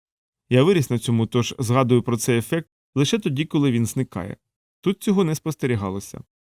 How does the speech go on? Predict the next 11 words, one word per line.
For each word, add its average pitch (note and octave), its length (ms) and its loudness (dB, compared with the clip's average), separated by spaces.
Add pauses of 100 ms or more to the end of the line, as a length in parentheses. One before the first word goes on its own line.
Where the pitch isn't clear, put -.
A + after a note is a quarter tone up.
(160)
Динаміка C3 440 4
торгівлі A#2+ 440 2
між A#2+ 200 0
людьми B2+ 400 2
за B2 180 2
вікнами B2 440 2
лімузина B2+ 520 2 (280)
скидалася B2+ 560 2
на B2 120 4
водяні B2 340 2
брижі B2+ 500 2